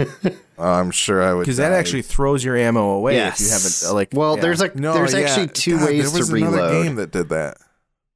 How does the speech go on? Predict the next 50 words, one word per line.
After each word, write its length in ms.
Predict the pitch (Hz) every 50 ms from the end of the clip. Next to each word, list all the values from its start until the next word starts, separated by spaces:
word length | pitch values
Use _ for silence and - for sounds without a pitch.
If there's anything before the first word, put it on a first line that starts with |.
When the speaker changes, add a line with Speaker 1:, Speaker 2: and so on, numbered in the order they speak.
| _ _ _
Speaker 1:
But 360 | - 107 95 92 90 85 - - _ _ _ _ _ _
Speaker 2:
I 60 | 104 107
can't 220 | - - 147 143
remember 280 | 143 135 135 135 131 135
what 240 | 131 123 117 104 101
game 280 | 104 107 107 107 104
did 200 | 95 107 104 92
that, 260 | 90 92 87 85 85 90
but 160 | 104 104 98
yeah, 220 | 110 120 117 101
I 120 | 87 82 82
was 200 | 87 95 - -
throwing 380 | - 120 113 104 104 104 101
away, 560 | 98 98 101 101 101 98 95 95 92 90 95 - -
I 80 | 98 95
was 180 | 92 92 -
throwing, 320 | - - 110 107 107 101 92
I 60 | 98
started 420 | - - - 107 101 104 90 87
throwing 400 | - - 113 107 107 107 104 101
away, 180 | 98 98 104 101
I 60 | -
can't 280 | 104 - - 151 131 120
remember 300 | 131 131 135 135 131 127
what 100 | 120 117
we 60 | 127 123
were 120 | 113 104
Speaker 1:
<laughs> 20 |
Speaker 2:
playing. 520 | 98 - 127 127 123 113 92 85 85 87 98
Speaker 1:
He 200 | 131 139 - - _ _ _ _ _ _ _ _ -
Speaker 2:
There 100 | 107 110
was 100 | 110 -
something 480 | - 151 156 156 160 147 135 123 110
that 200 | 110 107 107 - -
I 100 | 90 101
was 140 | 104 101 92 -
playing 440 | - - 113 101 98 92 92 90
with 120 | 87 87 -
somebody. 320 | - - 90 87 87 80 -
I 100 | 87 107
don't 100 | 120 131
know 140 | 139 139 131
if 100 | 120 -
it 60 | 123
was 120 | 110 110
when 180 | 104 104 107 110
we 80 | 107 107
were 120 | 104 101
playing, 460 | 92 - 113 101 95 92 92 90 87 87
um, 340 | 82 80 80 80 80 80